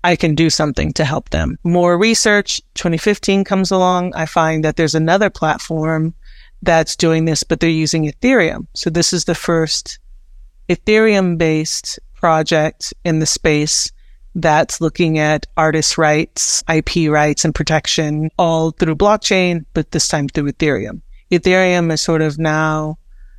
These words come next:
um, the new darling in the space of distributed ledger technologies,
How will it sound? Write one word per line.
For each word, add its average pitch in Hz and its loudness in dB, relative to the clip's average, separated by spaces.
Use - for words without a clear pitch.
um, 156 0
the 156 2
new 156 2
darling 190 4
in 175 2
the 170 0
space - -2
of 147 -8
distributed 156 0
ledger 175 2
technologies, 160 0